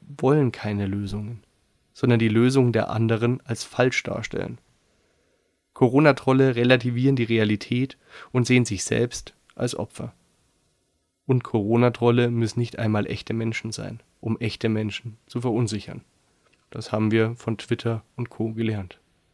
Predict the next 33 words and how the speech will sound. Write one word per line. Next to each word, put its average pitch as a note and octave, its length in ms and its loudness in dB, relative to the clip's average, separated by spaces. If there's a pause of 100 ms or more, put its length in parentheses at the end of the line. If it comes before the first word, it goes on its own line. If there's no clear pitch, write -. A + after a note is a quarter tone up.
(280)
Diese C#3 200 2
Verunsicherung C3 680 4
gilt B2 220 4
es B2 120 -4
aufzuhalten, G#2 760 0 (300)
so - 240 -6
anstrengend B2+ 640 0
es - 180 -8
auch B2 120 -4
ist. - 340 -8 (760)
Wir B2 100 2
dürfen C#3+ 240 4
nicht C#3+ 160 0
schon C#3 120 4
wieder C3+ 200 6
Nachbarn, A2+ 460 2
Freunde A#2 500 4
und G2+ 160 -6
Familienmitglieder A#2 800 2 (500)
an A#2+ 120 -4
die A#2 120 0
Trolle A#2 340 2
verlieren, B2 520 2 (380)
sie - 140 -2
vereinsamt B2 720 2
und A#2 120 -8
verbittert A#2+ 480 0
in G#2+ 100 -4
einer G#2+ 220 -2
kleinen A2 380 0
Blase G#2+ 360 0
hetzen - 340 -8
lassen. - 360 -12